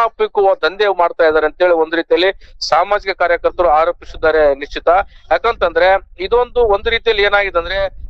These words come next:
ರಾಯಚೂರು ಜಿಲ್ಲೆಯ ಮಾನ್ವಿ ಬಿ ಇ ಓ ಅಂದ್ರೆ ಕ್ಷೇತ್ರ ಶಿಕ್ಷಣ ಅಧಿಕಾರಿ ಆಗಿರ್ತಕ್ಕಂಥ ಚಂದ್ರಶೇಖರ ದೊಡ್ಡಮನಿಯವರು ಒಂದು ರೀತಿಯಲ್ಲಿ ಅವರ ದುರಾಳತೆ ಅಂತ ಹೇಳ್ಬೋದು. ಯಾಕಂತಂದ್ರೆ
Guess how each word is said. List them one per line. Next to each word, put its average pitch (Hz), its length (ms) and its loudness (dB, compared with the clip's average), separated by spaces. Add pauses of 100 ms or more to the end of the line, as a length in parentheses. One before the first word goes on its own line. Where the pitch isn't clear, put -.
(160)
ರಾಯಚೂರು 196 380 -6
ಜಿಲ್ಲೆಯ 202 360 4
ಮಾನ್ವಿ 196 880 0
ಬಿ 185 60 2
ಇ 208 160 0
ಓ 190 160 4
ಅಂದ್ರೆ 180 380 2
ಕ್ಷೇತ್ರ 202 500 0
ಶಿಕ್ಷಣ 185 320 0
ಅಧಿಕಾರಿ 170 340 0
ಆಗಿರ್ತಕ್ಕಂಥ 165 560 0 (500)
ಚಂದ್ರಶೇಖರ 190 840 2
ದೊಡ್ಡಮನಿಯವರು 175 1120 0 (140)
ಒಂದು 185 220 0
ರೀತಿಯಲ್ಲಿ 180 360 2
ಅವರ 170 160 2
ದುರಾಳತೆ 175 580 2
ಅಂತ 170 160 -4
ಹೇಳ್ಬೋದು. 156 460 2 (300)
ಯಾಕಂತಂದ್ರೆ 214 560 2